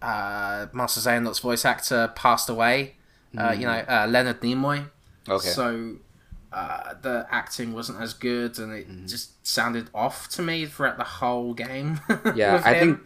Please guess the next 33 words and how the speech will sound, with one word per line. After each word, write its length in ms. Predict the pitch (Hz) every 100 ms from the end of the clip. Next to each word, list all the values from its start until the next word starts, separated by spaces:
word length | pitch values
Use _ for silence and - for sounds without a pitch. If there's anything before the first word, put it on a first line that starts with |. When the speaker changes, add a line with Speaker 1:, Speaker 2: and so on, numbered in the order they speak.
| -
Speaker 2:
think, 200 | 135 -
I, 140 | 135 -
I 40 |
think 160 | 151 127
Xehanort 440 | 113 113 117 117
just 140 | 104 107
wanted 280 | 95 95 -
to 60 |
be 100 | 98
defeated. 540 | 101 - 104 101 101 -
He 120 | - 101
just, 220 | 104 -
like, 400 | 95 95 - - -
<laughs> 120 | _
Speaker 1:
Yeah. 380 | - 135 127 127 123 - -
Speaker 2:
he 80 |
just 180 | 120 113
gave 220 | 110 101
up. 180 | 98 95
He's 120 | -
like, 100 | 113
"Okay, 300 | 113 110 92
you're 80 | 92
gonna 260 | 101 98 92 - _ - - -
beat 140 | 98
me 100 | 92
anyways. 440 | 90 90 90 90 90
Let's 140 | 90
just 180 | 95 -
get 120 | 92
this 180 | 95 -
over 200 | 92 92
with." 240 | 95 98